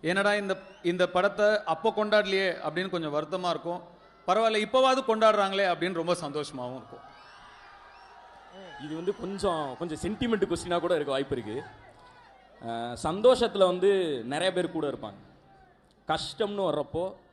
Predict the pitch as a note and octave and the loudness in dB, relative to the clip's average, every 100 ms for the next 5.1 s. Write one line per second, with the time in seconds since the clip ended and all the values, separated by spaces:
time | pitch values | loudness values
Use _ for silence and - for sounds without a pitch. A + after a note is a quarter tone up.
0 | _ _ _ _ - F3 E3+ E3 D#3+ D#3 | _ _ _ _ -2 0 0 -2 -4 -8
1 | C3 - B2+ A#2 G#2+ G#2+ C3 D#3 F3 F3 | -8 -8 -6 -6 -10 -14 -10 -2 -2 0
2 | F3 A3+ A3 - C3+ E3+ G3+ F3+ E3+ D#3+ | -4 -6 -14 -16 -12 -4 -2 0 -2 -6
3 | - A3 G#3 E3+ C#3 C#3 F3 G3 - _ | -6 -12 -8 -6 -6 -6 -8 -8 -16 _
4 | _ _ C3 C3+ F3 D3 C#3 A2+ G#2+ G2 | _ _ -6 -4 -4 -4 -4 -4 -8 -14